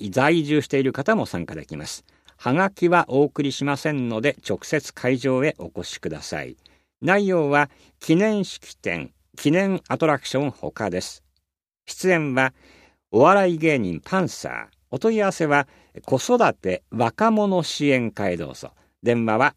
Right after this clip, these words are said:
五二四六の一三四一番です。朝倉調査館から特別展、彫刻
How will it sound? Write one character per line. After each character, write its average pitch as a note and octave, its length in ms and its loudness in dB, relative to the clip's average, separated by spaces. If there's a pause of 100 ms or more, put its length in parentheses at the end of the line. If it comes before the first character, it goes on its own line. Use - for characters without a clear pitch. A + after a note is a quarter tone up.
五 E3+ 380 4
二 E3 340 -2
四 B2 260 -2
六 B2 260 -4
の D#3 220 0 (160)
一 - 260 -2
三 C#3+ 460 -2
四 A#2+ 240 2
一 A2+ 220 -8
番 B1+ 200 -10
で D#2 120 -12
す。 - 180 -14 (3250)
朝 A#3 320 4
倉 A#3 320 4
調 G3+ 240 4
査 F3 180 0
館 C#2+ 240 -6
か C#2 180 -12
ら C2+ 100 -12 (520)
特 A#3 300 4
別 A3+ 300 2
展、 E2 280 -4 (140)
彫 G#3+ 260 4
刻 A3 300 2